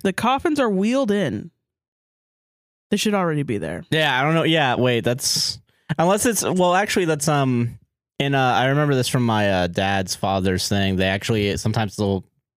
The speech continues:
Speaker 2: carry 'em in, like, not on wheels,
Speaker 1: Oh,
Speaker 2: but,
Speaker 1: yeah,
Speaker 2: like,
Speaker 1: somebody, you, yeah, sometimes
Speaker 2: but that
Speaker 1: you
Speaker 2: was, like,
Speaker 1: carry
Speaker 2: a
Speaker 1: them in.
Speaker 2: very, like, Irish, Cath-, uh, I think it was Catholicism
Speaker 1: Yeah.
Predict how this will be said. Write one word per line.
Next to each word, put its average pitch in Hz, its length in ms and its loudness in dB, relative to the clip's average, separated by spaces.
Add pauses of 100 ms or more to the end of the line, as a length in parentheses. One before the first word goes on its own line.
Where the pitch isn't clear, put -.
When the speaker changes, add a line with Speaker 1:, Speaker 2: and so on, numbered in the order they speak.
(260)
Speaker 2:
carry 107 400 0
'em 95 140 0
in, 95 360 0
like, 90 480 -2 (300)
not 170 160 2
on 135 180 0
wheels, 110 400 0
Speaker 1:
Oh, 269 60 0
Speaker 2:
but, 285 120 2
Speaker 1:
yeah, 302 100 4
Speaker 2:
like, - 80 0
Speaker 1:
somebody, 311 240 -2
you, 294 380 -2
yeah, 262 200 0
sometimes 240 260 0
Speaker 2:
but - 0 -
that 147 80 4
Speaker 1:
you 160 40 4
Speaker 2:
was, 160 100 2
like, 175 100 2
Speaker 1:
carry 165 120 2
Speaker 2:
a - 20 0
Speaker 1:
them 131 80 2
in. 131 80 2
Speaker 2:
very, 123 260 2
like, 107 280 0
Irish, 104 400 0
Cath-, - 380 -6
uh, - 60 0
I 98 140 0
think 123 200 -2
it 107 40 0
was 95 200 -2
Catholicism 92 920 -2
Speaker 1:
Yeah. 131 60 -2